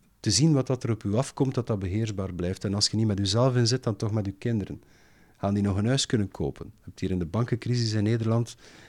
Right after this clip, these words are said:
met de huizenprijzen en het vastgoed een immens probleem gehad, hè, dat nog altijd niet opgelost is en zelf een stuk terugkomt. Mensen redeneren toch terecht zo.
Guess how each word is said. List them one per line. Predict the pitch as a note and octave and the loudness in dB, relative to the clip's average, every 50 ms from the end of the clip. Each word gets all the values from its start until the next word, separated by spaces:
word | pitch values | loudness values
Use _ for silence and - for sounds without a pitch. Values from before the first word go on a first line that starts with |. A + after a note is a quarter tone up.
| - _ | -16 _
met | - F2+ F2+ | -4 -4 -2
de | - F#2 | -2 0
huizenprijzen | D#2+ F#2 G#2+ A#2 A2+ A#2+ A2+ - G#2+ G#2+ A2 A#2 A2+ A2+ | 0 2 2 2 2 2 0 -2 0 0 2 2 2 0
en | G#2 F#2+ | 0 -2
het | F#2 - | -4 -4
vastgoed | - A2+ A2 - - A#2+ A#2 - | -4 -4 -4 -2 -2 -4 -4 -2
een | - G2+ | 0 0
immens | G2+ G2+ G2+ G#2+ A#2+ A#2+ - - | 2 2 2 2 2 2 0 0
probleem | - G#2+ G2+ F2 F#2 F#2+ F2+ F2 | -2 -4 -4 -2 -2 -4 -4 -4
gehad, | E2+ E2+ E2+ E2+ E2+ - - | -4 -4 -6 -6 -8 -8 -8
hè, | B2+ | -6
dat | B2+ A#2 F#2+ | -4 -4 -4
nog | F2+ G2 F#2 | -2 -2 0
altijd | G2+ A2+ A2+ - A2+ - | 0 -2 -2 -2 -2 -2
niet | - A2 A2 G#2+ G#2+ G2+ - - - - - - - - - - - - | 0 2 2 2 0 0 -4 -8 -16 -20 -20 -20 -20 -20 -20 -20 -14 -8
opgelost | - B2+ A#2 - - A2+ G#2+ A2 - - - | -6 -6 -4 -2 0 0 0 0 -2 -2 -2
is | A#2 G#2+ | -2 0
en | A2 G#2 | 0 0
zelf | G#2 A2+ G#2+ G2+ | 0 0 0 0
een | G#2+ | -2
stuk | - - A2+ G#2+ | -4 -4 -4 -6
terugkomt. | - - A2 G2+ F#2 - - - C#2 - - - - - - - - - - _ - - _ - _ _ - - - - - | -4 -4 -4 -4 -4 -6 -6 -8 -10 -8 -8 -12 -14 -14 -16 -20 -20 -20 -20 _ -20 -20 _ -20 _ _ -20 -18 -8 -2 2
Mensen | A#2 A#2 A2 - - G#2 | 4 4 4 4 4 2
redeneren | G#2+ G#2 G#2 G#2 A#2+ C3+ C3+ B2 | 2 2 4 4 4 4 4 4
toch | - B2+ A#2 - | 2 0 0 0
terecht | - A2 C3+ C#3 - - | -2 -4 -4 -4 -4 -6
zo. | - A2 F2 - | -6 -4 -6 -6